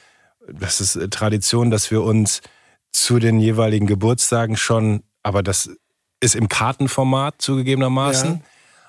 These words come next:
Speaker 1: aber da stehen dann immerhin schon so Sachen drauf, die mir jedes Mal vor Rührung und Freude die, die Tränen in die Augen treiben. Und auch selbst, wenn ich es ja selbst schreibe an
Speaker 2: Mhm.
Speaker 1: meine Frau,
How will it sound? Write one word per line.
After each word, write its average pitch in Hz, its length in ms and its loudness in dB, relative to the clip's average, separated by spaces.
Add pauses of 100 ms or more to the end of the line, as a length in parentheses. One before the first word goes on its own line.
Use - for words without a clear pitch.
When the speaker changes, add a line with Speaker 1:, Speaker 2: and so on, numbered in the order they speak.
(120)
Speaker 1:
aber 110 240 0
da 110 100 2
stehen 127 240 0
dann 123 120 2
immerhin 120 360 2
schon 123 220 0
so 123 80 2
Sachen 120 300 0
drauf, 110 260 -2
die 113 100 -4
mir 110 140 2
jedes 113 260 -2
Mal 113 180 0
vor 104 200 -2
Rührung 117 280 0
und 110 120 -2
Freude 107 280 -2
die, 98 380 -6
die 104 140 -4
Tränen 113 300 -2
in 110 40 0
die 107 140 -2
Augen 113 240 -4
treiben. 127 220 0
Und 117 80 2
auch 113 100 -2
selbst, 131 340 0
wenn 127 160 2
ich 123 140 0
es - 60 -2
ja 110 100 2
selbst 127 300 0
schreibe 135 420 0
an 117 80 2
Speaker 2:
Mhm. - 60 6
Speaker 1:
meine 139 180 2
Frau, 131 380 0